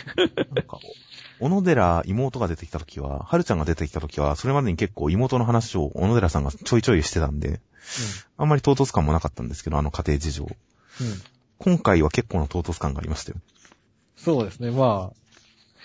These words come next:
Speaker 2: なんかマーメイドだったり、ルリちゃんは、<laughs> どんどんいろんな属性が付け出されるよねっていう。
Speaker 1: そうですね。ちなみにミスさんはルリ、ルリちゃん好きですか？
Speaker 2: うーん、ルリちゃんは、まあ、その、まあ、ある種のこの、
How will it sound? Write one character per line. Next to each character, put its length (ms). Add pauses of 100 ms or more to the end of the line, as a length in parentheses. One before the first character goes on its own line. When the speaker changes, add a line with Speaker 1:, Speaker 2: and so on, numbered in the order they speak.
(220)
Speaker 2:
な 100
ん 40
か 140
マ 300
ー 40
メ 140
イ 40
ド 100
だ 60
っ 80
た 120
り、 80
ル 120
リ 100
ち 100
ゃ 60
ん 60
は、 220 (480)
<laughs> 440
ど 160
ん 100
ど 80
ん 60
い 60
ろ 120
ん 20
な 100
属 180
性 120
が 120
付 140
け 60
出 60
さ 100
れ 100
る 80
よ 80
ね 80
っ 40
て 180
い 80
う。 40
Speaker 1:
そ 180
う 40
で 80
す 100
ね。 140
ち 100
な 80
み 80
に 140
ミ 120
ス 80
さ 80
ん 60
は 80
ル 160
リ、 100
ル 160
リ 100
ち 80
ゃ 60
ん 60
好 80
き 100
で 80
す 100
か？ 160 (1500)
Speaker 2:
う 40
ー 320
ん、 120
ル 120
リ 160
ち 260
ゃ 60
ん 260
は、 640 (180)
ま 320
あ、 20
そ 140
の、 180 (540)
ま 100
あ、 160
あ 60
る 80
種 160
の 80
こ 120
の、 240